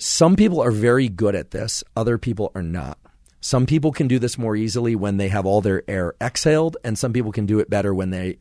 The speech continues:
are holding a breath hold. But one thing that's kind of cool about this whole interoceptive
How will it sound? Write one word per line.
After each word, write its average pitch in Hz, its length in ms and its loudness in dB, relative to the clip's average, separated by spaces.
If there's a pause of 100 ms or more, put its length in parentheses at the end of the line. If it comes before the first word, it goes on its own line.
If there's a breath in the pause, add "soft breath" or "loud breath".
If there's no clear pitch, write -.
are 87 320 -6
holding 101 560 -4 (100)
a 92 60 -10
breath 104 300 -4
hold. - 300 -10 (560 soft breath)
But 117 240 6
one 135 280 6
thing 165 200 6
that's 123 180 0
kind 113 240 -4
of 92 200 -6 (500)
cool 185 500 6
about 101 420 2
this 101 140 -4
whole 110 140 2
interoceptive 98 800 -2